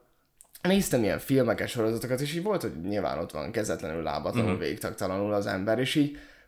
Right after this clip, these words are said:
Speaker 1: nem tud edzeni. És így
Speaker 2: Mhm.
Speaker 1: rájött, hogy úristen, mennyire szeretnék edzeni most, hogy
Speaker 2: Mhm.
Speaker 1: csak tudjak.
Speaker 2: Ja.
Speaker 1: És ez az érzés így belém jön, és akkor úristen, csak azért, mert tudok, ezért, ezért így, ezért így csinálom.
Speaker 2: Tetszik az a motiváció, azt lehet ennek próbálom átvenni. Ez jó, ez jó, ez most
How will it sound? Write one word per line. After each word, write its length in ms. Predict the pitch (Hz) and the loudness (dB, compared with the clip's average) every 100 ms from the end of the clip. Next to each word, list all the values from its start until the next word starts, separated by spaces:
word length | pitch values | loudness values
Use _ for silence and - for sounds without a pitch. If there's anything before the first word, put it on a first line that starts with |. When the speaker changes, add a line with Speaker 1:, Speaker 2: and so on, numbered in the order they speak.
| _ | _
Speaker 1:
nem 260 | 180 185 - | 0 0 2
tud 140 | 120 | 2
edzeni. 420 | 101 85 80 67 | 2 0 -4 -4
És 120 | 104 - | 0 4
így 100 | 151 | 4
Speaker 2:
Mhm. 100 | 202 | 4
Speaker 1:
rájött, 180 | 170 | 4
hogy 80 | 147 | 2
úristen, 360 | 170 139 127 117 | 2 0 0 0
mennyire 320 | 113 101 117 | 0 -2 -2
szeretnék 540 | - 76 - 90 78 | -2 -4 -6 -8 -8
edzeni 320 | 71 - 78 69 | -8 -8 -8 -4
most, 260 | 87 120 | -4 -2
hogy 80 | 131 | -2
Speaker 2:
Mhm. 100 | 101 | -2
Speaker 1:
csak 160 | 104 - | -2 2
tudjak. 560 | 170 127 - - - - - - | 4 4 0 -10 -12 -14 -16 -4
Speaker 2:
Ja. 60 | |
Speaker 1:
És 100 | 143 | 0
ez 120 | 160 151 | 2 4
az 100 | 180 | 6
érzés 360 | 220 156 117 | 6 6 0
így 120 | 104 | 0
belém 300 | 92 117 147 | 4 6 6
jön, 100 | 180 | 4
és 120 | 175 175 | 2 0
akkor 180 | 165 | 0
úristen, 360 | 160 131 110 98 | 0 0 -2 -4
csak 160 | 123 131 | -2 -2
azért, 220 | 120 104 | 0 0
mert 180 | 92 - - | -2 -6 0
tudok, 460 | 156 127 98 - | 2 4 2 2
ezért, 380 | 110 120 113 - | 0 2 2 2
ezért 320 | 107 104 90 | 0 0 -2
így, 220 | 78 - - | -2 -6 -10
ezért 240 | - 76 | -8 -8
így 80 | 71 | -8
csinálom. 540 | - 65 50 50 60 - | -8 -6 -6 -6 -8 -4
Speaker 2:
Tetszik 300 | 123 - 87 | -2 -2 -4
az 100 | 85 | -2
a 40 | |
motiváció, 540 | 87 87 92 90 - 104 | -4 -2 0 0 0 -2
azt 80 | - | 2
lehet 180 | 110 90 | 2 2
ennek 160 | 101 | -2
próbálom 380 | - 95 160 95 | 0 4 4 8
átvenni. 300 | 190 143 - | 6 6 6
Ez 140 | 143 170 | 4 2
jó, 180 | 107 95 | 2 4
ez 140 | 120 | 2
jó, 140 | 127 90 | 2 0
ez 100 | 98 | -2
most 280 | 110 - | -4 -8